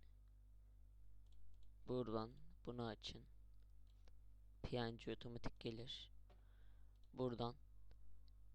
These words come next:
e, buraya geliyoruz. Buradan buraya giriyoruz. Buradan böyle yapıyoruz.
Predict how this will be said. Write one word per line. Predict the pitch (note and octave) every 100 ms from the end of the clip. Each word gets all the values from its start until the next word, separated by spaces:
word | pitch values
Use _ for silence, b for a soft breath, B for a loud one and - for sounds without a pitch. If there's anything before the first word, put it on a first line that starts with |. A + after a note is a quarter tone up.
| - - - -
e, | - - - - -
buraya | A#2+ B2 A#2
geliyoruz. | A2+ A2+ A#2 B2+ C3+ - - -
Buradan | A#2+ A#2 A2 A2
buraya | A#2+ B2+ B2
giriyoruz. | A#2+ A#2 A#2+ B2 C3 - - -
Buradan | A#2 A#2+ A#2+ - - - b b b b b -
böyle | B2+ B2 A#2+
yapıyoruz. | A#2 A2+ - C3 B2+ - - -